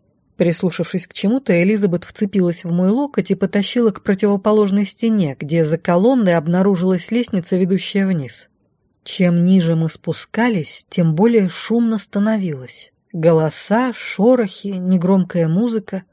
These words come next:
а ещё запах воска. Там явно жгли настоящие свечи.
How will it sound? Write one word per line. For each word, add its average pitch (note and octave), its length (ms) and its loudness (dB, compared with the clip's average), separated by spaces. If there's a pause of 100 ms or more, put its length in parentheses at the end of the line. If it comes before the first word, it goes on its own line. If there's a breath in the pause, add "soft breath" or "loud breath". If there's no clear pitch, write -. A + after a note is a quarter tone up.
(280)
а E3+ 140 2
ещё E3+ 400 0
запах B3+ 420 -2
воска. A3+ 560 -4 (220)
Там F3 200 4
явно G#3+ 460 2
жгли F3+ 360 0
настоящие G#3 680 -2
свечи. - 560 -8